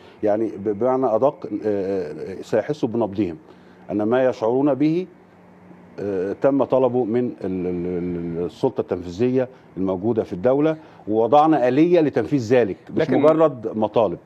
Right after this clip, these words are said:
Speaker 2: أستاذ عبد الفتاح، هل وجهت الدعوة إلى كل النقابات وإلى كل ال-، ممثلين العمال؟ لأن كان هناك إشاعات، يمكن إحنا أذعنا في نشرة الأخبار منذ قليل، إن كان هناك إشاعات إن في ثمان شخصيات،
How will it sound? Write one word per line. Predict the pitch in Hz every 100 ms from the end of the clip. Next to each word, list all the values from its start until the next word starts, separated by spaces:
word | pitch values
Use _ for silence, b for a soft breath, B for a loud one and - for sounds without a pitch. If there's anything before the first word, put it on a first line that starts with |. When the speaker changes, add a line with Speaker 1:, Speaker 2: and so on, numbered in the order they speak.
| 131
Speaker 2:
أستاذ | - 180
عبد | 156
الفتاح، | 139 143 - 170
هل | 196 185
وجهت | 143 127 156 170 143 -
الدعوة | 123 127 131 151 131 123 120 147
إلى | 143 131 120 113 -
كل | 180 165
النقابات | 127 113 107 117 117 160 - - B B B B -
وإلى | 123 139
كل | - 160 139
ال-، | 120 110 92 107 - 123
ممثلين | 120 127 - 143 156
العمال؟ | 135 113 104 139 160
لأن | 170 190
كان | 175 190
هناك | 175 208 185
إشاعات، | 165 160 170 -
يمكن | 160 156
إحنا | 170 165
أذعنا | 139 160 143
في | - 139 - B B
نشرة | 151 - 139
الأخبار | 120 - 143
منذ | 143 135 127
قليل، | 139 143 151 110 B B
إن | 131 131
كان | 160
هناك | 143 151 156
إشاعات | 131 131 147
إن | 139 127
في | 127 151
ثمان | 139 156 143
شخصيات، | 120 127 - 127 147 147